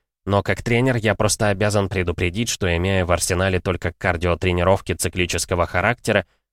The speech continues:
бег, велосипед, вы рано или поздно столкнётесь с метаболической адаптацией и снижением мышечной массы. Не лучший способ худеть. Поэтому я рекомендовал бы остановиться на силовых тренировках или на В И И Т.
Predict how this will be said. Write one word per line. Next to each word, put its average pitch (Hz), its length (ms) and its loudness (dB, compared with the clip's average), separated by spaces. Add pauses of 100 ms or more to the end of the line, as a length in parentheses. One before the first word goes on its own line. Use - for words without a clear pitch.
бег, 87 340 -2
велосипед, 90 680 0 (340)
вы 110 160 0
рано 139 260 4
или 113 120 2
поздно 127 400 2
столкнётесь 113 640 2
с - 80 0
метаболической 101 760 0
адаптацией 101 840 0
и 107 180 -2
снижением 98 600 0
мышечной 90 500 -2
массы. 87 480 0 (420)
Не 135 140 0
лучший 92 340 0
способ - 400 0
худеть. 82 460 -4 (540)
Поэтому 156 380 2
я 131 160 2
рекомендовал 120 640 4
бы 120 120 2
остановиться 113 540 2
на 107 160 4
силовых 101 420 2
тренировках 107 720 2
или 113 200 0
на 101 320 0
В 92 200 0
И 92 220 -4
И 87 180 -4
Т. 73 340 -4